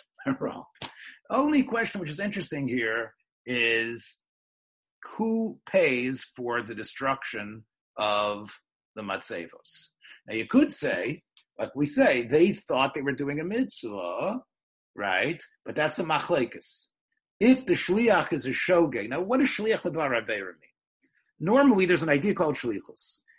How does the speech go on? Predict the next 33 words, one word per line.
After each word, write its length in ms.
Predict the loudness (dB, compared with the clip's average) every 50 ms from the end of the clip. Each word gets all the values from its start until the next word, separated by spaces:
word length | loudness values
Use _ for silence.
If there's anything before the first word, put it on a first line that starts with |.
| _ -2
and 100 | 4 6
that 200 | 6 6 4 4
means 320 | 2 2 2 0 -2 -2
that 120 | -2 0
if 100 | 0 2
I, 480 | 2 2 4 4 4 4 2 0 -2 -8 _ _ _ -6
uh, 260 | -4 -2 -2 -2 -2 -4
have 220 | -2 -2 -2 -2
someone 380 | 0 0 0 2 2 0 -2 -4
as 140 | -4 -4
my 180 | -2 -2 0 0
agent, 420 | 0 -2 -4 -6 -8 -12 -14 -16 _ -20 _ _ _ _ _ _ _ _ _ _ _ 0
that 260 | 2 4 4 4 4 4
agent's 440 | 4 4 4 4 0 -4 -6 -6 -4 0
actions 720 | 0 2 2 0 -2 -6 -6 -6 -6 -6 -6 -8 -8 -12 _ _ _ -8 -6
are 80 | -6
connected 600 | -6 -4 -6 -2 0 0 -2 -2 -4 -8 -8 -4
back 340 | -2 0 0 0 0 -4 -12 -14
to 100 | -14 -12
me. 220 | -12 -12 -16 -18 _ _ _ _ _ _ _ _ _ _ _ _ -2 0
That 160 | 0 2 4
agent's 420 | 6 6 6 4 4 -4 -8 -6 -4
actions 500 | -2 -2 -2 -2 -2 -6 -8 -8 -8 -6
are 80 | -8 -8
connected 520 | -6 -6 -4 -2 -2 -4 -2 -4 -6 -4
back 280 | -2 -2 -2 -2 -4 -8
to 80 | -8
me, 180 | -4 -2 -2 -2
and 100 | -2 -2
it's 140 | -6 -6 -6
not 200 | -6 -6 -6 -6
as 140 | -8 -6
if 120 | -6 -6